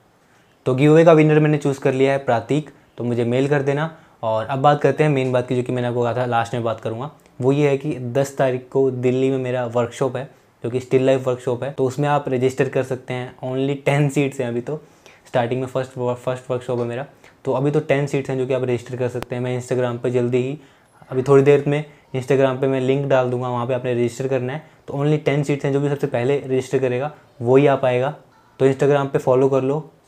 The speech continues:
अभी थोड़ा टाइम कम था, इसलिए जल्दी जल्दी में स्टिल लाइफ ही हो रहा है और सीट्स भी कम है, but आने वाले टाइम में सीट्स भी ज़्यादा करेंगे और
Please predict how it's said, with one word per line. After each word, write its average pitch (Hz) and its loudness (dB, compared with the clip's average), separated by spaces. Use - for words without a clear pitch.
अभी 143 2
थोड़ा 160 6
टाइम 147 4
कम 139 -2
था, 135 0
इसलिए 135 4
जल्दी 127 0
जल्दी 127 -2
में 127 -4
स्टिल 127 0
लाइफ 123 -2
ही 135 2
हो 123 2
रहा 120 -6
है - -18
और 110 -4
सीट्स 127 -4
भी 143 0
कम 131 -6
है, 156 -8
but 139 2
आने 135 2
वाले 156 4
टाइम 147 2
में 143 0
सीट्स 135 0
भी 139 2
ज़्यादा 139 4
करेंगे 131 0
और 120 -4